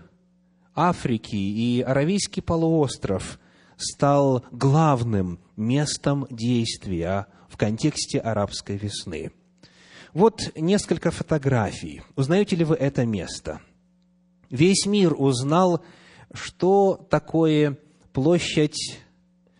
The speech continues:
Тахрир в Каире, в Египте. Это место превратилось в базу протестующих против режима президента,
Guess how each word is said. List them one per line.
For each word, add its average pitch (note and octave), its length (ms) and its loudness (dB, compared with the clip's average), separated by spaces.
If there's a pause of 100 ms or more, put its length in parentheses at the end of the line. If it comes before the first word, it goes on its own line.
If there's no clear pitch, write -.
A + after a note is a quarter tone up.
(160)
Тахрир C#3 840 0 (400)
в - 140 -16
Каире, C#3 800 0 (520)
в G#2+ 120 -8
Египте. C3+ 840 -6 (360)
Это B2 640 0 (200)
место B2 680 -2 (320)
превратилось C3 1000 0 (380)
в G#2 140 -10
базу G2+ 760 0 (560)
протестующих - 1200 0 (300)
против - 840 0
режима C3 840 2 (320)
президента, A#2+ 1040 -2